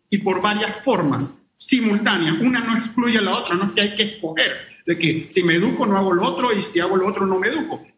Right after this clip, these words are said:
Eh, eh, educación es fundamental, educación en civismo, en, eh,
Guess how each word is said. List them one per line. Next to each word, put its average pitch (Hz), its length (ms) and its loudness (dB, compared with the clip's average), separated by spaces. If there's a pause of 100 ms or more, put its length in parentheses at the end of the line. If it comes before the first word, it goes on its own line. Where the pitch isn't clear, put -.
(140)
Eh, 180 100 0
eh, 180 240 -4
educación 214 460 0
es 233 60 0
fundamental, 175 560 2
educación 180 460 0
en 202 80 2
civismo, 226 540 0 (220)
en, 202 280 -2
eh, 196 120 0